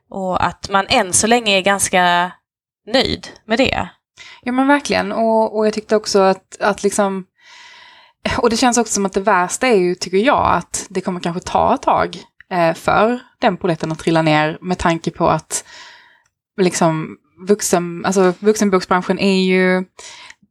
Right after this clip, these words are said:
Speaker 2: det finns ju så många åldrar
Speaker 1: Mm.
Speaker 2: där. Alltså, det kommer ju ta några generationer för, liksom, alla de här då icke-läsande i så fall att ta över, liksom.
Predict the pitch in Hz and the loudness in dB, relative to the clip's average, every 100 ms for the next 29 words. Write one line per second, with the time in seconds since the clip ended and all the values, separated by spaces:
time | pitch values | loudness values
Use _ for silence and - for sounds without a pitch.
0 | - 202 208 208 202 214 202 208 220 165 | -6 -2 -2 -2 0 0 0 0 0 -2
1 | 165 180 202 202 190 185 196 160 170 - | -2 -2 -2 -10 -10 0 2 2 -2 -10
2 | 196 202 208 202 - 214 226 226 214 190 | -4 -4 -2 -4 2 2 4 2 2 0
3 | - 175 160 156 160 - _ _ _ - | 0 -2 -2 -2 -2 -6 _ _ _ 0
4 | 180 170 165 - - - 190 175 185 185 | 2 4 2 -4 -16 -12 -8 -4 0 2
5 | 170 185 190 180 190 - 190 180 175 208 | 2 2 0 0 -2 -2 0 0 2 0
6 | 226 214 196 185 156 175 - - 233 233 | 2 2 2 2 0 0 -4 -4 2 4
7 | 156 - - - - - - | 2 0 -6 -4 -6 -2 -4